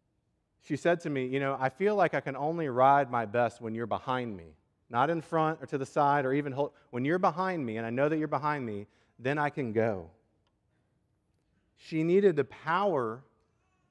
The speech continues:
to go, but she also needed a friend. Right?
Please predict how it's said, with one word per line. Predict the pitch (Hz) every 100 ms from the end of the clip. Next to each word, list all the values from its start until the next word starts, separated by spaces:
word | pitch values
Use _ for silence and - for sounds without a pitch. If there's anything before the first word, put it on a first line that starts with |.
| -
to | 147
go, | 131 165 175
but | 131
she | -
also | 151 202 233
needed | 208 196
a | 139
friend. | - - 151 214 120 92 87 _ _ _ _ _ _ _ _ _ _ _ _ _ _ _ _ _ _ 139
Right? | 185